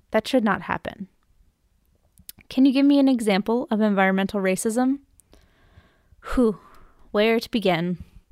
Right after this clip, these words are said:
I've listed a few notable examples, although it exists everywhere. And please note, I'm only speaking to U S based situations in this post, although this is a global issue and a holistic look at environmental racism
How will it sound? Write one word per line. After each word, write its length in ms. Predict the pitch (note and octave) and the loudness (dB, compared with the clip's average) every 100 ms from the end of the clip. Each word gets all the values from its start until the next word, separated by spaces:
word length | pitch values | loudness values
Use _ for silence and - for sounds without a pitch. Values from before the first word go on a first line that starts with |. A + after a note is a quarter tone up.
| - - - _ _ _ _ _ _ _ - | -20 -20 -20 _ _ _ _ _ _ _ -2
I've 120 | C4 | 4
listed 320 | E4 E4+ D#4+ | 4 2 -2
a 60 | D#4 | -4
few 240 | - C#4 | 2 4
notable 420 | B3 A3+ A3 G#3+ | 6 4 2 0
examples, 720 | G3+ F#3+ F#3+ F#3 G3 F#3+ F#3+ - | 0 0 0 2 2 2 0 -2
although 240 | A#3 G#3 G3+ | 2 4 4
it 120 | G3+ | 2
exists 400 | F#3 G3+ F#3+ - | -2 -4 -4 -4
everywhere. 580 | F#3 F3+ - - A3 A3 _ _ | -4 -4 -6 -8 -8 -10 _ _
And 160 | - A3 | -2 -2
please 320 | - C4 C4+ | 2 0 2
note, 340 | A3 G3+ G#3 - | 2 2 0 -4
I'm 180 | G3+ G3 | -4 -4
only 220 | G3+ G#3 | -4 -4
speaking 440 | A3 G#3 G3+ F#3+ F#3+ | -6 -8 -6 -6 -6
to 160 | - | -8
U 100 | G3 | -8
S 160 | G3 - | -6 -8
based 320 | - F#3 - | -6 -6 -6
situations 720 | - - G#3 F#3+ F#3 G3 G3 | -10 -8 -6 -4 -4 -4 -6
in 100 | - | -4
this 160 | F#3+ - | -6 -6
post, 640 | - F#3 A3 - - - - | -2 -2 -2 -6 -12 -14 -2
although 500 | G#3 G3 G3 F#3+ F#3 | 0 2 2 2 0
this 200 | F#3+ - | -4 -6
is 100 | A3+ | -4
a 60 | A3+ | -2
global 400 | A3+ F#3+ F#3 - | 0 0 -2 -4
issue 400 | G3 - F3+ F3 | -4 -2 -2 0
and 120 | G3 | -2
a 60 | F#3+ | -2
holistic 580 | - G3+ G3+ - G#3+ - | 0 2 0 -2 -4 0
look 260 | F#3 F#3 - | 0 0 -4
at 100 | G3+ | -4
environmental 640 | F#3+ F#3 F#3 F3+ F#3 G3 | -2 -2 -2 -2 -4 -4
racism 640 | F#3 F#3 - F3+ F3 E3 F#3+ | -4 -6 -6 -4 -4 -4 -8